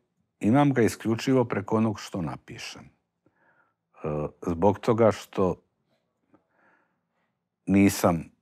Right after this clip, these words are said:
član ničega, to jest jesam, e, ne bi vjerovao, ja sam član Društva hrvatskih književnika. To mi je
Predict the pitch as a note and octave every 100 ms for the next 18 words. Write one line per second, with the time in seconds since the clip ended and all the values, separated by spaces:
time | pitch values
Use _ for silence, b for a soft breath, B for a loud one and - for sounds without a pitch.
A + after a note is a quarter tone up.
0 | _ _ _ - - F#2 E2+ C#2+ - _
1 | _ _ _ _ _ _ _ _ _ _
2 | _ _ _ _ _ _ _ _ _ _
3 | _ _ _ _ _ _ _ _ - F#2+
4 | - B2 E3 F3+ - - B2+ G#2+ C#3 F3+
5 | - - F#2+ G#2 G#2+ F#2+ F#2+ A2+ D3+ C#3
6 | C#3+ B2 A#2+ D3 A#2+ G2+ - F#3+ D#3 B
7 | B B B - C3+ D#3 - B2+ A#2+ C3
8 | A#2+ - G#2 - - D#2 C#2+ C#2 B1 -
9 | _ - _ _ _ _ _ b b b
10 | b - C3 E3+ E3 A#2+